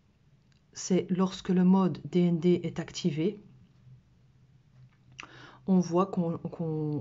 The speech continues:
qu'on ne reçoit pas de, de notif, en fait. On, on choisit de ne pas recevoir de notification message lorsque ce mode est,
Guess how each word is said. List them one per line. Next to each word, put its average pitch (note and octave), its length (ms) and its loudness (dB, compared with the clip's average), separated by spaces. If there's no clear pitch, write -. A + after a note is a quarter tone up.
qu'on D#3 120 -8
ne D#3 80 -4
reçoit D3 380 -6
pas D#3+ 120 -4
de, C3 260 -4
de C3+ 140 -8
notif, C#3 420 -8
en B2 60 -14
fait. - 360 -20
On, D3+ 260 -6
on D#3+ 100 -6
choisit F3 460 0
de F3 60 -4
ne D#3+ 80 -4
pas F#3 140 0
recevoir E3 760 -4
de E3 140 -4
notification D#3 720 -6
message D3 640 -4
lorsque D#3 360 -6
ce - 160 -8
mode D3+ 280 -4
est, D#3+ 220 -2